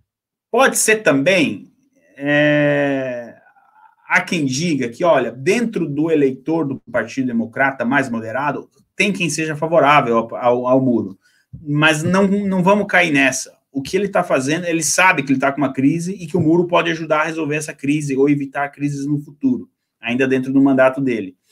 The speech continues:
Então, ele tá, ele deu a ordem pra, pra completar aí a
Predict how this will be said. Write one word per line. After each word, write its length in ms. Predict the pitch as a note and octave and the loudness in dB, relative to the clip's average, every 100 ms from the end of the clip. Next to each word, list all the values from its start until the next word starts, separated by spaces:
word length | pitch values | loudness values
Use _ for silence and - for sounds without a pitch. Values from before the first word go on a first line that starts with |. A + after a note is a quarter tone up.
| - - _ | -20 -20 _
Então, 500 | - C#3 C3+ C#3 D3 | -8 -2 2 4 4
ele 200 | D3 C#3+ | 2 0
tá, 540 | C3+ D3 D3 D3 D3 C#3 | 2 2 4 4 2 2
ele 160 | C#3 C3+ | 0 2
deu 160 | C#3+ | 4
a 80 | D3+ | 6
ordem 420 | C3+ C3 C3+ C#3+ | 6 6 4 0
pra, 580 | C3+ C#3 C#3 C3+ B2+ A2+ - | -2 -2 -2 -2 -6 -10 -14
pra 180 | A#2 - _ - | -16 -18 _ -6
completar 640 | - C3+ C3+ C3 B2 B2 | -4 0 0 2 4 4
aí 240 | A2+ A#2 A2+ | 4 4 2
a 240 | G2+ F#2+ | -2 -6